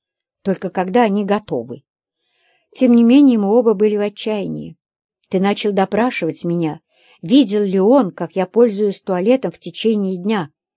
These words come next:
Мы не были уверены, должен он это видеть или нет. Или, может, я сказала нечто такое, что напугало его и отвратило от этого трона цивилизованной жизни, по сравнению с чем такие любезности, как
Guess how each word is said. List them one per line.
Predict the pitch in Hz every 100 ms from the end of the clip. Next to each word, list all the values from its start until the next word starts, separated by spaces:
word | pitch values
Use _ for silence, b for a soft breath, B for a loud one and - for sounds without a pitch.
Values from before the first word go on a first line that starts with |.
| _ _ _ _
Мы | 220 262
не | 269 233
были | 185 185
уверены, | 185 180 175 175 170 185 _ _ _ _
должен | - 202 196 156 170
он | 175
это | 170 160
видеть | 156 220 208 196
или | 185 185
нет. | 175 151 143 _ _ _ _ _ _ _ -
Или, | 277 240
может, | 214 190 180
я | 180
сказала | 175 - 170 196 262
нечто | 247 233 226 -
такое, | 208 220 214 220 208
что | 202 214
напугало | 208 202 208 196 196 190
его | 190 185 180 180 - _ _ _ _ _
и | 196
отвратило | 196 190 202 202 - 214 185
от | 180
этого | 190 185 180
трона | - 202 196 185 175
цивилизованной | - 185 196 185 190 185 185 190
жизни, | 180 190 175 175 170 - _ _ _ _ _
по | 220
сравнению | - 214 208 214 196 180 175 175 _ _ _ _ _ _ _ _ -
с | - -
чем | - 226 208
такие | 208 - 233 208
любезности, | 202 196 320 302 202 175 -
как | 170 185